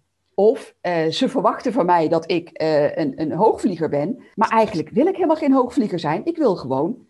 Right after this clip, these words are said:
in die techniek blijven zitten. Ik hoef geen verantwoordelijkheid of managementfunctie of projectverantwoordelijkheid. En dan komen ze in een fase waarin ze ook wat, eh, wat ouder zijn, hè. Dan ben je geen vijfentwintig meer, maar misschien vijfendertig.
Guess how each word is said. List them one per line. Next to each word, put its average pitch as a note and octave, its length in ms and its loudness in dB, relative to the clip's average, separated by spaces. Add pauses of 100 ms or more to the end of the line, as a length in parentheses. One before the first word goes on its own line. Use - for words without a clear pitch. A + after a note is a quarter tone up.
in E3+ 140 -2
die C#3 100 -2
techniek A#3 360 -2
blijven D4 320 -2
zitten. G3 300 -4
Ik - 100 -8
hoef C4 160 -2
geen D4 380 -2 (100)
verantwoordelijkheid A3+ 920 -2
of F#3+ 180 -6
managementfunctie F#3+ 920 -2
of - 240 -6
projectverantwoordelijkheid. D#3+ 1200 -4 (1000)
En C4 240 -2
dan A4 260 -2
komen F3+ 280 2
ze - 100 -6
in D#3 80 -4
een D3 60 -6
fase D3 460 -8
waarin C#4 280 -6
ze A3 120 -8
ook C4+ 140 -2
wat, D#3 240 -4 (240)
eh, C#3 240 -8
wat F#3+ 160 -4
ouder F#3+ 320 0
zijn, D#4 300 -4
hè. A3+ 120 -6
Dan G3+ 140 -6
ben E3 140 -2
je D#3 100 -2
geen D#3+ 180 -6
vijfentwintig D#3+ 640 -8
meer, D3 160 -4
maar C3 100 -6
misschien C3+ 220 -6
vijfendertig. C#3+ 680 -4